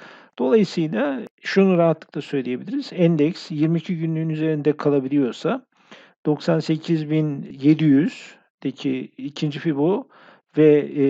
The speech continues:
yüz üç bindeki yüzde elli çizgisine doğru yükselişini devam ettiriyor. Peki burada,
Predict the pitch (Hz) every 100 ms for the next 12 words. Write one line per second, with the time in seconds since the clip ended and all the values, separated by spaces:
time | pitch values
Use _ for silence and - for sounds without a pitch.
0 | 131 127 123 135 143 202 - - 143 127
1 | 127 - - 139 135 196 269 277 196 143
2 | 143 165 156 170 - 143 143 180 175 135
3 | 131 240 330 _ - - - 185 220 185
4 | 147 - 302 202 185 175 139 120 - -
5 | - _ _ - - _ - 262 - 220
6 | 277 302 233 185 156 -